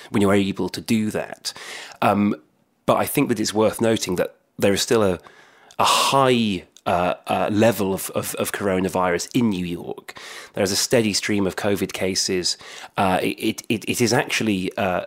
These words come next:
at a, at an extremely high risk level. Uh, uh, and, and I think that there's a pronounced sense of cognitive dissonance. On the one hand, people feel optimistic, and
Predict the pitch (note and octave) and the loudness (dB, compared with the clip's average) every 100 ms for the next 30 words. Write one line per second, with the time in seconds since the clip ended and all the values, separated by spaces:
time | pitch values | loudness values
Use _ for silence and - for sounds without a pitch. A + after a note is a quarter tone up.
0 | - A#2+ A#2 A2+ G#2+ G#2 F#2+ G#2 - G2+ | -2 -2 0 -2 -2 -2 -4 -4 -4 -4
1 | - - A#2 G2 F#2 - A#2 G#2 G2 F#2 | -2 0 0 2 0 0 2 2 0 -2
2 | - F2+ E2+ D#2+ - - - - - - | -4 -6 -6 -10 -14 -18 -16 -16 -18 -6
3 | F#2 F2 - - C#2+ D2 - G2+ F#2+ F#2 | -2 0 -2 -2 -4 -4 -4 0 0 0
4 | - - G2+ F#2 - - A#2+ G#2+ G2+ G2+ | -2 0 2 2 0 0 0 0 0 0
5 | G2 - - - - - - - - - | 0 -4 -10 -20 -18 -16 -16 -18 -4 -2
6 | - G#2+ G#2 G2 - - - _ - - | 2 4 2 0 -4 -4 -8 _ -8 -2
7 | G#2 F#2+ F#2+ - - - - G#2 F2+ - | 2 2 0 -4 -6 -12 -8 -2 -2 -4
8 | - _ _ - C3+ B2 A2 G#2+ F#2 - | -14 _ _ -2 0 2 0 0 0 2
9 | A#2+ - F2+ C#2+ - - - - A2 G#2 | 2 0 -2 -6 -4 -6 -6 -2 2 4
10 | G#2 G2+ - G2+ F2+ F2 - - - - | 4 2 0 -2 0 -2 -6 -12 -20 -4
11 | A#2 G#2+ - G2 F#2+ - G2+ F#2+ - - | -2 -2 0 0 0 -2 -4 -2 0 -2
12 | - - _ - G2+ E2+ | -4 -20 _ -6 -4 -4